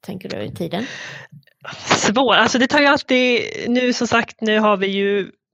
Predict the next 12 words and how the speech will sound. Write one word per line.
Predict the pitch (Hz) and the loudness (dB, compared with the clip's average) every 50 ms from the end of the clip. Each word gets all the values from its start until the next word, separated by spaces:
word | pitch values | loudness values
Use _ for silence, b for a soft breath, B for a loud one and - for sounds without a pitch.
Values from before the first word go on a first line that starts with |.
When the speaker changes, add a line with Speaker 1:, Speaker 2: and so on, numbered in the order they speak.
| - - | -18 -14
Speaker 2:
för | - - - 202 | -8 -4 -2 0
lite | 185 180 180 - _ - - 190 180 180 185 - - - | 0 0 -2 -4 _ -4 0 0 2 2 2 2 0 0
forskning | - 214 185 - - - - 196 190 208 226 254 226 - - _ | 0 -2 0 -2 -4 -6 -4 -2 0 2 2 0 -2 -4 -10 _
för | - - 233 208 196 | -4 0 0 2 2
att | 196 196 - 220 | 2 0 -2 -2
Speaker 1:
Mm. | 208 | -4
Speaker 2:
liksom, | 196 185 185 190 185 180 185 180 175 - B B B B B B B B B B B | -4 -2 -2 -4 -4 -4 -6 -8 -8 -10 B B B B B B B B B B B
för | - - 185 | -8 -4 -4
att | 160 - - - | -4 -4 -4 -6
vi | 175 175 175 175 170 170 | -6 -6 -6 -6 -8 -8
ska | - - - - 185 | -10 -10 -6 -4 -4
veta | 170 185 190 175 - - - 226 226 226 226 208 202 202 | -2 0 0 0 -2 -2 0 2 4 4 4 4 4 2